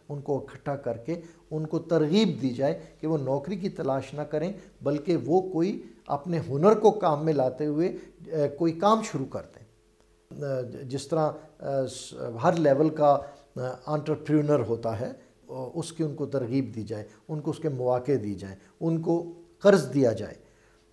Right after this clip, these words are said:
और, अ, ये जो, अ, छोटा, छोटे कर्ज़ होते हैं वो दिए जाएँ ताकि वो अपना कोई, अ,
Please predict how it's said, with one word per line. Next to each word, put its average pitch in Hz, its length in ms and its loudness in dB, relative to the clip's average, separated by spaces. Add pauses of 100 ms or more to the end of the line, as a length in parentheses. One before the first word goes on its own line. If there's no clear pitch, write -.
और, 143 380 8
अ, 139 200 6 (460)
ये 127 200 0
जो, 131 400 0 (160)
अ, 135 120 -10 (240)
छोटा, 160 640 2 (260)
छोटे 156 260 -2
कर्ज़ 131 300 -2
होते 127 220 -6
हैं 139 220 -8 (260)
वो 160 140 4
दिए 117 220 0
जाएँ 135 220 -4 (300)
ताकि 165 260 2
वो 190 120 0
अपना 175 320 -2
कोई, 175 260 -4
अ, 185 120 -14